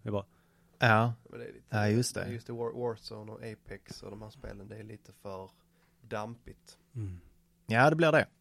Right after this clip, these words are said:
Speaker 2: tyvärr.
Speaker 1: Jag måste också berätta en historia när, ehm, det var inte mitt stoltaste ögonblick. Eh, det var när jag var föräldraledig i höstas. Så satt jag och spelade fifa,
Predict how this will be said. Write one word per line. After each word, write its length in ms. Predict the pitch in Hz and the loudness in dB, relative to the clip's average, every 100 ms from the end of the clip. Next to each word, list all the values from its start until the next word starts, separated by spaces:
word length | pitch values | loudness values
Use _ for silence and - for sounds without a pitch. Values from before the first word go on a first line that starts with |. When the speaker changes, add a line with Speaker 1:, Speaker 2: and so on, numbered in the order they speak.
| _ - | _ -6
Speaker 2:
tyvärr. 280 | 131 104 - _ | -4 -4 -8 _
Speaker 1:
Jag 100 | 123 | 4
måste 200 | 147 147 | 6 2
också 180 | - 113 | 0 0
berätta 300 | 120 - 101 | 0 0 -2
en 60 | |
historia 420 | 104 - 107 98 | -2 0 0 2
när, 320 | 101 101 101 95 | 0 0 -2 -2
ehm, 180 | 95 98 202 - - 131 | -4 -6 -12 -20 -18 0
det 140 | 127 | 4
var 80 | 127 | 6
inte 120 | 143 | 6
mitt 80 | 131 | 4
stoltaste 460 | - 120 - - | 4 2 2 0
ögonblick. 580 | 107 107 90 90 - - | 0 0 -2 -4 -8 -6
Eh, 140 | 107 104 | -2 0
det 80 | 107 | 2
var 200 | 131 113 | 4 4
när 100 | 107 | 4
jag 80 | 107 | 2
var 100 | 104 | 0
föräldraledig 540 | 117 104 98 98 98 | 0 0 -2 -4 -4
i 40 | |
höstas. 540 | 95 107 - 101 - - - - - _ _ | -4 -4 -6 -10 -12 -18 -8 -8 -8 _ _
Så 140 | - | -6
satt 240 | - 131 - | 2 4 4
jag 80 | 110 | 0
och 60 | |
spelade 500 | - 110 110 101 98 | 2 2 2 2 -2
fifa, 440 | - 139 139 170 | 4 4 4 0